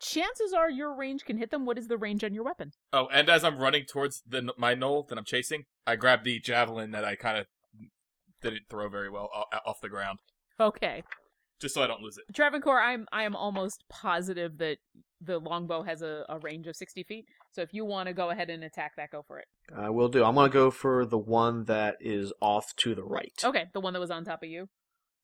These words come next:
Speaker 3: Yeah, because that's not cool. Fourteen.
Speaker 1: It just misses. It,
Speaker 3: Oof.
Speaker 1: it just, y-, like, you think you might have nicked an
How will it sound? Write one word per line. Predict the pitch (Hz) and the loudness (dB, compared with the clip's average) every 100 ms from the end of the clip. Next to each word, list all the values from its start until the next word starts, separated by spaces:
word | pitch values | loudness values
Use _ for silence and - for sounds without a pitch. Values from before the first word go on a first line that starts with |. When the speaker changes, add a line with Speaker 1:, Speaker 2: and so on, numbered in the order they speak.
| _ - | _ -8
Speaker 3:
Yeah, | 117 123 117 104 | 6 8 10 8
because | 95 - 113 104 | 2 -2 -2 0
that's | - 117 - | 2 2 2
not | 117 - | -2 -4
cool. | - 110 - - _ - - | -6 -4 -6 -10 _ -6 2
Fourteen. | 156 151 120 98 - _ | 4 4 2 -2 -10 _
Speaker 1:
It | - 170 - | -16 -16 -6
just | 220 220 214 202 | 0 0 -2 -8
misses. | 196 - 160 147 147 - _ _ _ _ | -8 -8 -10 -10 -14 -20 _ _ _ _
It, | 175 175 | -4 2
Speaker 3:
Oof. | 143 147 - | 2 2 -4
Speaker 1:
it | 190 202 - _ _ 185 180 _ | -4 -4 -4 _ _ -20 -20 _
just, | - 302 311 294 277 | -12 -2 0 0 -4
y-, | 240 - 196 | -14 -16 -4
like, | 247 226 - _ _ _ | -2 -2 -4 _ _ _
you | 208 | -4
think | 226 - 320 285 | -4 -4 -4 -4
you | 269 | -4
might | 247 220 240 | -4 -4 -4
have | 226 202 | -4 -2
nicked | 196 208 - 202 | -2 -2 -4 -6
an | 190 | -6